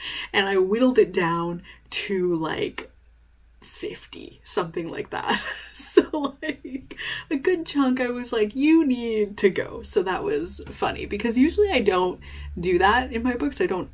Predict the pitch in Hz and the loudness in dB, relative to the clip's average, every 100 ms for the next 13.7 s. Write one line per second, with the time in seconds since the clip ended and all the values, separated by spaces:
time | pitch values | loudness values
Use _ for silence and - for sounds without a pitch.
0 | - 180 165 175 175 - 170 165 - 160 | -4 -2 0 -2 -4 -4 -4 -4 -4 -10
1 | 160 180 165 - - 175 - - 165 - | -10 -6 -4 -4 -6 -8 -4 -4 -4 -4
2 | 170 - 196 233 277 339 - - - - | -6 -2 -2 0 0 -2 -6 -12 -10 -12
3 | - 202 190 208 208 233 294 269 254 - | -4 0 0 0 -2 -2 -2 -2 -4 -4
4 | 302 269 269 254 247 233 226 220 214 202 | -2 -2 -4 -6 -8 -8 -6 -6 -2 -4
5 | 202 196 202 170 - - - - - - | -2 0 0 -2 -4 -6 -8 0 2 2
6 | - - 277 269 330 330 277 - 240 254 | -4 -6 -4 -2 -2 -2 -2 -4 -6 -6
7 | 285 - 202 180 - - - - - - | -6 -2 -2 -2 -8 -12 -14 -14 -14 -2
8 | 208 202 208 240 254 - 339 349 277 277 | 2 2 2 -4 -4 -2 -2 0 4 4
9 | 262 214 208 180 185 175 175 170 - 143 | 6 2 2 4 4 4 0 0 -2 -2
10 | - - - - - - 185 - - - | -4 -10 -12 -18 -14 -2 2 2 -2 -14
11 | - _ 202 180 180 170 - 196 185 - | -18 _ -12 -4 0 0 0 -6 -6 -6
12 | 190 196 - - 170 165 - 180 - - | -6 -6 -10 -8 -8 -8 -2 -2 -2 -6
13 | - - 180 226 294 359 - | -8 2 4 6 8 6 4